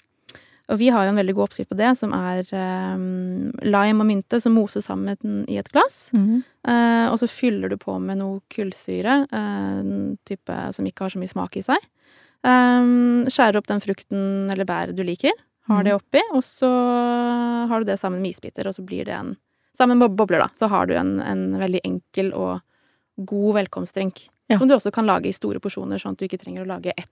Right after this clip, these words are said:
Speaker 1: og ett glass.
Speaker 2: Ja.
Speaker 1: For det også er jo kanskje et poeng hvis du har mange gjester som kommer.
Speaker 2: Er det noe alkohol i den?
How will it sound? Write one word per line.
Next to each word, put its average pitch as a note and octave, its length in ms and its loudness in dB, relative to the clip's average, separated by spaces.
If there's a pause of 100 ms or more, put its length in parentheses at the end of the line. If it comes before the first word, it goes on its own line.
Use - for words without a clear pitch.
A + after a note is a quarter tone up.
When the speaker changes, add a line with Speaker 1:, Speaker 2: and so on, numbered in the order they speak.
Speaker 1:
og G3+ 80 -2
ett F3+ 120 -10
glass. - 500 -2 (180)
Speaker 2:
Ja. G3+ 260 6
Speaker 1:
For - 120 -4
det G3+ 100 2
også G3+ 240 0
er F3+ 60 2
jo F#3 60 -2
kanskje F#3 220 -6
et F#3 100 -12
poeng F#3 280 -6
hvis F#3 140 -8
du F#3+ 100 -6
har F#3 260 -8
mange F#3 220 -6
gjester F#3+ 300 -10
som F#3+ 100 -4
kommer. F#3 300 -4 (280)
Speaker 2:
Er G#3 60 6
det G3+ 80 8
noe F#3 120 6
alkohol F3+ 340 2
i F3+ 60 2
den? G#3+ 160 0